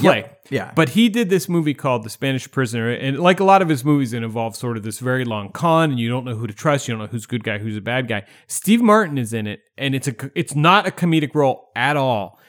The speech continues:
Speaker 1: And he plays a guy you're not sure if he's good or bad, and he is intimidating.
Speaker 2: Yeah, yeah, yeah, yeah.
Speaker 1: I mean, it's good. He's, it's like, I wish more people would use him like that, 'cause he's,
Speaker 2: Yeah.
Speaker 1: it's really fun to watch him not go for the laugh, but just be a guy you would be afraid to go up against.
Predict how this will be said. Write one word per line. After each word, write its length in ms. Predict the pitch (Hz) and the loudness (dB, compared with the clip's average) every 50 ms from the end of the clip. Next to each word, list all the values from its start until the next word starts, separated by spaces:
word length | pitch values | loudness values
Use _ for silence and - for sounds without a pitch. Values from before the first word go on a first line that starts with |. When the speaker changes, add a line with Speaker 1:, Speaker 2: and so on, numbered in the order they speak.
| _ _ _ | _ _ _
Speaker 1:
And 100 | 127 123 | -6 -2
he 140 | 113 175 190 | 0 0 -2
plays 400 | - - 190 185 165 160 143 - | -2 -2 0 2 2 2 2 0
a 40 | 135 | -4
guy 220 | 113 127 127 131 | -2 -2 0 0
you're 160 | 135 127 113 | 0 0 -2
not 180 | 110 120 127 117 | -2 -4 -4 -6
sure 200 | - - - 139 | -6 -4 -2 -2
if 80 | 131 117 | -2 -4
he's 140 | 120 110 | -6 -8
good 140 | 113 - 120 | -8 -6 -6
or 60 | 120 | -6
bad, 300 | 110 113 113 120 131 127 _ _ _ _ | -4 -4 -4 -4 -6 -8 _ _ _ _
and 120 | - 123 120 | -8 -8 -2
he 220 | - 202 277 392 | 2 4 6 6
is 320 | 381 180 139 110 - - - _ _ - | 6 6 4 0 -6 -12 -18 _ _ -8
intimidating. 680 | 170 165 - - - 190 180 131 104 98 85 80 - 131 151 | -8 -8 -4 0 4 4 4 4 2 -2 -6 -8 -4 2 6
Speaker 2:
Yeah, 240 | 190 185 - - | 6 6 6 6
yeah, 180 | 123 160 - - | 6 6 8 8
yeah, 160 | 233 - 208 220 | 10 8 8 8
yeah. 100 | 180 170 | 8 8
Speaker 1:
I 20 | |
mean, 140 | 196 196 214 | 8 8 8
it's 180 | 294 339 - | 6 6 4
good. 340 | - - - 226 302 349 175 135 | 2 4 6 8 8 8 8 6
He's, 280 | 123 254 330 359 - - | 6 6 6 6 4 2
it's 240 | 180 214 - - | 2 2 2 2
like, 180 | - 226 202 185 | 2 2 2 4
I 80 | 175 202 | 6 6
wish 220 | 233 285 285 208 | 6 6 6 4
more 220 | 196 214 220 233 226 | 4 6 6 6 6
people 260 | - 208 214 180 185 | 6 0 0 2 4
would 120 | 185 165 139 | 4 4 4
use 360 | 127 139 185 208 233 214 - | 4 6 6 8 8 6 4
him 180 | 190 180 147 143 | 2 0 0 0
like 220 | 147 139 135 127 | 0 0 -2 -2
that, 280 | - 175 185 175 110 - | -2 0 0 0 0 -2
'cause 140 | 147 135 | -2 2
he's, 100 | 123 147 | 4 4
Speaker 2:
Yeah. 140 | 175 175 139 | 4 6 4
Speaker 1:
it's 180 | 196 196 - - | 2 2 0 0
really 300 | 156 160 220 254 254 220 | 2 2 2 4 4 0
fun 320 | - - 208 196 196 190 | 0 2 0 2 2 2
to 80 | - 170 | 0 0
watch 340 | 156 151 165 185 214 - - | 2 2 2 0 0 -2 -4
him 240 | 143 131 123 117 - - - - - - - - | -4 -4 -4 -4 -6 -10 -18 -20 -20 -20 -10 -2
not 360 | 127 127 147 185 233 - - | 2 4 4 4 4 0 0
go 140 | - 247 262 | 0 2 2
for 120 | 214 - | 2 2
the 120 | 240 233 220 | 2 2 4
laugh, 320 | 202 220 247 226 170 - | 4 4 4 4 2 2
but 100 | - 151 123 | -2 -4 -2
just 240 | 143 156 - - - - 160 135 | -2 -4 -4 -6 -4 -2 0 4
be 140 | 151 160 | 4 4
a 60 | 160 147 | 4 4
guy 240 | 131 156 160 175 | 2 0 0 0
you 200 | 185 170 139 147 | 0 0 0 0
would 120 | 160 156 120 | -2 -2 0
be 120 | - 139 | 0 0
afraid 380 | 131 - - - 139 143 147 127 | -2 -2 -2 -2 0 0 0 -2
to 60 | 131 | -2
go 180 | 117 123 120 113 | 0 0 0 2
up 160 | 117 131 131 | 2 0 -2
against. 540 | 127 104 92 92 82 73 - - - - _ | -4 -6 -8 -10 -14 -14 -16 -20 -20 -20 _